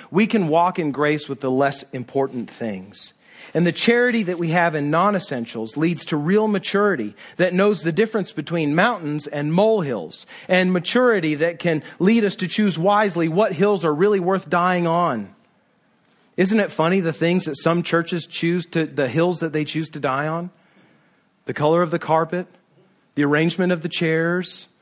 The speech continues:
the color of paint on the walls, where the pastor stands after the service, right? What, what words or, or what sort of attire a person may wear when they're standing on the, on the platform.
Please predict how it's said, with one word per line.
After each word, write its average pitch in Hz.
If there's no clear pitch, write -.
the -
color 170
of 185
paint 156
on 175
the 175
walls, 170
where 160
the 180
pastor 180
stands 170
after 160
the 170
service, 175
right? 160
What, 185
what 190
words 175
or, 170
or 165
what 180
sort 202
of 185
attire 185
a 190
person 190
may 185
wear 180
when 196
they're 190
standing 185
on 190
the, 185
on 185
the 185
platform. 190